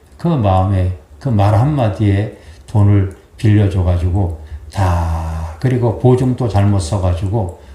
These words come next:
무너져버리고, 무너져버리고, 무너져버리고 하는 모습들을 봅니다. 그래서 그들이 가만히 보면은요, 어, 하나님 앞에요, 끊을 걸 끊지 못하고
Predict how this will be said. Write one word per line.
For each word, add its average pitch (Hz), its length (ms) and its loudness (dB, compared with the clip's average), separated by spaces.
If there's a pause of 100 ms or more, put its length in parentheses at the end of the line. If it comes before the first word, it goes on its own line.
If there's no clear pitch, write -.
(120)
무너져버리고, 92 1000 2
무너져버리고, 123 1000 0
무너져버리고 95 920 0 (340)
하는 120 360 2
모습들을 101 800 0 (460)
봅니다. 92 560 2 (400)
그래서 135 360 2
그들이 131 300 2
가만히 151 380 2
보면은요, 127 680 0 (480)
어, 104 680 2 (160)
하나님 180 380 0
앞에요, 101 600 -2 (260)
끊을 196 340 0
걸 185 200 0
끊지 180 360 -2
못하고 98 800 -2